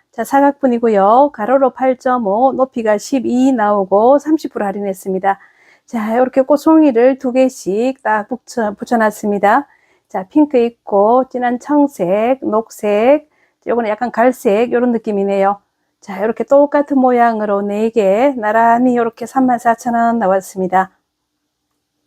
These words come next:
그다음 오십육 번, 수목분 세 개에 이만 구천 원 나왔습니다.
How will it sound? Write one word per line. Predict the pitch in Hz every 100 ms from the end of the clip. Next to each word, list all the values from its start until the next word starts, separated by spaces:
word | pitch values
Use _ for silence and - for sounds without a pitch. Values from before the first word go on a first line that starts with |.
| _ _ _ _ _ _ _ _ _ _
그다음 | - 208 202 208
오십육 | 269 277 254 247 -
번, | 196 214
수목분 | 233 311 311 285
세 | 254 262
개에 | 262 247 240
이만 | 247 277 277
구천 | 269 254 262
원 | 262
나왔습니다. | 226 190 190 - 190 185 185